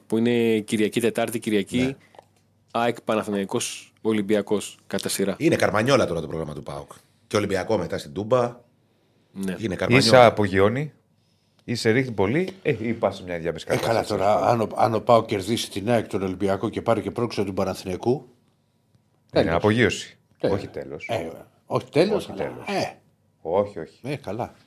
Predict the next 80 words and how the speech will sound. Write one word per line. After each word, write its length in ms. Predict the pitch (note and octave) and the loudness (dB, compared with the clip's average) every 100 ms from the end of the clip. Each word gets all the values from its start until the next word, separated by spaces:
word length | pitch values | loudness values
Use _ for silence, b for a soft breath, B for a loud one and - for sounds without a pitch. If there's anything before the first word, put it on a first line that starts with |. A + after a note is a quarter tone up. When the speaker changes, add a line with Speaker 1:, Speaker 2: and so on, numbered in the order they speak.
| _ _ _ - | _ _ _ -20
Speaker 3:
Ε, 80 | - | -8
Speaker 4:
Θα 0 | |
Speaker 3:
τι 100 | G#2+ | 0
Speaker 4:
είναι 80 | D3+ | 2
Speaker 3:
καλά, 120 | D#3+ | 6
Speaker 4:
πο-, 40 | B2 | 6
Speaker 3:
ρε 60 | |
Speaker 4:
θα 60 | C3+ | 8
έχει 0 | |
Speaker 3:
Ηρακλή. 140 | F#3 | 8
Speaker 4:
τρομερή 220 | F3+ E3+ F#3 | 8 8 6
Speaker 3:
Με 20 | A3+ | 4
Speaker 4:
ψυχολογία. 340 | - C3+ A2 | 2 4 4
Speaker 3:
δέκα 160 | D3 C3+ | 4 4
μάτς 160 | D3 | 2
στα 100 | - | 0
play-off, 60 | B2+ C#3+ | 0 0
Speaker 2:
Μα 0 | |
δεν 60 | B2 | 2
Speaker 3:
τέλος. 180 | C3+ D#3 | 2 2
Speaker 2:
θα 60 | C3 | 0
ξεφύγει 300 | F3+ A2 E2 | -2 -4 -6
πολύ, 200 | D2+ C#2 | -8 -10
ρε. 140 | B1+ - | -14 -14
Ακόμα 280 | - G#2+ A#2+ | -6 -2 -2
και 60 | |
αυτό 140 | G#2 B2+ | 0 0
να 80 | G#2 | 0
γίνει 220 | D2+ C#2 | -4 -8
που 60 | C2+ | -12
λες. 300 | C#2 - - _ _ _ _ _ _ | -12 -14 -18 _ _ _ _ _ _
Speaker 4:
Αν 140 | - | -4
πα-, 140 | G#2+ G2+ | -2 -2
γίνει 200 | F#2+ A2 | -2 -2
αυτό, 200 | G2+ - | -2 2
Speaker 2:
Ε, 40 | |
μπορεί 80 | G#2+ | 2
να 60 | A#2+ | 6
Speaker 4:
πολύ 140 | B2+ | 4
Speaker 2:
ξεφύγει 240 | C3+ B2 C#3 | 4 2 0
από 120 | B2+ | 2
την 120 | B2 | 2
αεκ 160 | B2 - | 0 0
πέντε, 240 | B2 C3 | 0 2
από 80 | C3+ | -2
τον 100 | B2 | 0
Παναθηναϊκό 320 | A#2+ B2 C3 | -2 0 -4
πόσο 140 | C#3 | -4
θα 60 | G#2 | -6
είναι; 100 | D#3+ | -2
Speaker 3:
Τρεις. 360 | F3 C#3+ - - | 4 4 2 -8
Speaker 2:
Τρεις. 0 | |
Speaker 3:
Τρεις. 420 | - - F#2 - - _ _ _ | -4 -2 -2 -6 -16 _ _ _
Speaker 2:
Δεν, 100 | - | -14
Speaker 3:
Τέλος. 60 | E3 | -4
Speaker 2:
δεν 140 | C3 E3 | 0 2
τελειώνει 340 | C3 F#2+ D#2 | 2 2 0
Speaker 3:
Τρεις 120 | - | -6
Speaker 2:
κάτι. 120 | - B2+ | -4 2
Speaker 3:
βαθμούς, 360 | G#2+ A#2+ A2+ | 2 2 0
Speaker 4:
Ναι, 60 | E3+ | 4
όχι. 160 | C3 C3+ | 4 2
Speaker 3:
τέλος. 180 | F#2 - | -2 4
Speaker 4:
Αλλά 280 | G3+ G#3 E3 | 4 4 0
Speaker 2:
Είναι 140 | C#3 | -6
ζωντανό 360 | C#3+ D3 D3+ E3+ | -4 -2 0 0
το 100 | F#2 | -2
πρωτάθλημα. 480 | E2+ D#2 - - - | -4 -6 -12 -14 -2
Speaker 4:
θα 100 | B2+ | 0
έχει 140 | A2+ | 2
πα-, 140 | A#2 | 0
πάρει 220 | A2+ A#2 G#2 | 4 2 2
τρομερή 320 | G#2 G2+ G2+ | 0 0 2
όθηση. 340 | F#2+ - - | 0 -4 0
Speaker 2:
Θα 80 | B2+ | 4
έχει 140 | D3+ | 4
πάρει 160 | D#3 E3 | 6 6
τρομερή 280 | D#3+ C#3+ D3+ | 6 4 8
όθηση 160 | E3+ | 12
Speaker 3:
Άλλο 80 | A3+ | 12